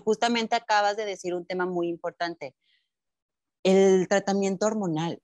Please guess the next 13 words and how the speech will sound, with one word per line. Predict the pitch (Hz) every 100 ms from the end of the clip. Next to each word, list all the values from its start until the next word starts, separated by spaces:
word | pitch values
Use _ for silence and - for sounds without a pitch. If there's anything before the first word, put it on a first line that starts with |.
| _
no | - 156
es | 233
nada | 240 185 151
barato, | 120 120 202 - - _ -
nada | 156 214 220 214 208
barato. | 185 175 190 - 147 -
Y | 170
justamente | 185 180 214 214 202 208 208 185
en, | 165 160 156 156
en | 165 156 156
parte | - 156 -
de | 170
Europa, | 180 185 156 160 170